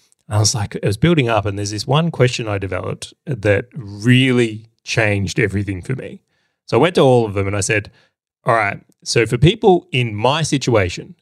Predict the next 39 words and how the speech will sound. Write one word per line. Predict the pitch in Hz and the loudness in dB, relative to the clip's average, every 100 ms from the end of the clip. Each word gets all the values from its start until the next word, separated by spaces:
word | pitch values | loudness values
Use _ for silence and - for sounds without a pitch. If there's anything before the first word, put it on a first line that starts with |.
| - | -6
and | 113 | -2
by | 110 | 0
my | 120 151 | 0 -2
situation, | 151 131 110 120 135 185 175 165 | -2 -4 -2 0 0 0 -2 -2
I'm, | - 104 101 - _ - | -2 0 0 -6 _ -4
uh, | 107 98 101 - _ _ _ | 0 0 -2 -6 _ _ _
young | - 143 165 | -4 -2 0
family, | 156 175 233 285 - _ - | -2 -2 -4 -6 -10 _ -4
I'm | 101 | -2
in | 107 | 2
my | 151 160 | 2 0
thirties, | 165 160 - 139 - - _ _ _ _ _ _ _ _ _ _ | 2 2 0 -4 -8 -12 _ _ _ _ _ _ _ _ _ _
these | 110 127 147 | -4 0 0
are | 151 | 2
the | 156 | 4
resources | 151 143 151 139 139 | 2 2 4 4 2
I | 135 | 2
have | 131 | 2
available | 123 123 127 120 | 0 0 0 0
to | 113 120 | -4 -4
me, | 117 | -2
and | 110 | -2
I'm | 113 | -2
a | 104 | -2
business | 92 117 113 101 | 0 0 0 0
owner. | 90 92 - - _ - _ _ _ _ _ | -2 -2 -6 -8 _ -20 _ _ _ _ _
This | 104 151 190 | 0 0 2
is | 220 185 | 0 2
what | 180 | 4
I'm | 170 156 | 4 2
trying | 170 160 | 0 2
to | |
achieve. | 147 135 160 107 87 | 0 0 -4 -4 -6
Like, | - | -4
this | - 127 | -2 2
is | 180 | 2
the | 160 180 | 4 2
end | 196 196 | 2 0
game. | 120 92 - - | 0 -2 -6 -12